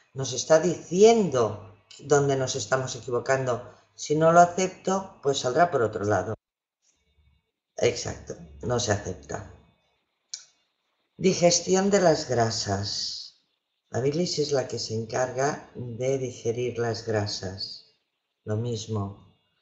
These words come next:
La grasa que hace, de alguna forma, nos protege. Un exceso de grasa es que nos sentimos, de alguna forma,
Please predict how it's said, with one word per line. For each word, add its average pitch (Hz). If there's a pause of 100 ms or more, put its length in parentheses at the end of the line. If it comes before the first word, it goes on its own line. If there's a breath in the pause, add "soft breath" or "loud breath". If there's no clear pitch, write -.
(140)
La 131
grasa 156
que 127
hace, 127
de 120
alguna 120
forma, 123
nos 135
protege. 123
Un 156
exceso 147
de 131
grasa 170 (380 loud breath)
es 139
que 139
nos 127
sentimos, 160
de 135
alguna 139
forma, 147